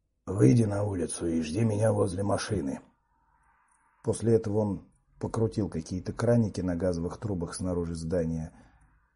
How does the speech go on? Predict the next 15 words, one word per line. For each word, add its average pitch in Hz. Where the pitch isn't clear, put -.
и, 85
отойдя 107
на 104
десять 98
ярдов 92
от 85
дома, 101
разрядил 95
свой 90
револьвер 95
в -
трубы. 85
Газ 107
вспыхнул 107
моментально. 104